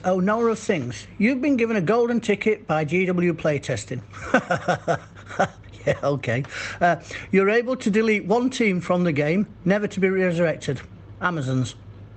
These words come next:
Yeah, they're boring. Sorry, but they are. Change one team in any way you see fit." Hmm. That's an interesting one.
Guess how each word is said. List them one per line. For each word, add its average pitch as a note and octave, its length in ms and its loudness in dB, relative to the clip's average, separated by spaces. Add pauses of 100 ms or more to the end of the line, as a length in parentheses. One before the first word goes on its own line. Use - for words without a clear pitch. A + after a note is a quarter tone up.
(120)
Yeah, E3+ 160 2 (100)
they're D#3 80 -2
boring. D3+ 380 2 (180)
Sorry, F3+ 380 2 (680)
but D#3+ 100 2
they D3 120 0
are. A#2+ 200 -2 (560)
Change C4 300 2
one C4 180 2
team A#3 260 0
in A3 80 0
any A3 160 0
way G#3+ 220 0
you G3+ 120 0
see F#3 260 0
fit." D#3+ 360 -2 (220)
Hmm. D#3 320 2 (840)
That's - 260 0
an A3+ 80 0
interesting E3 560 -2
one. B2+ 120 -2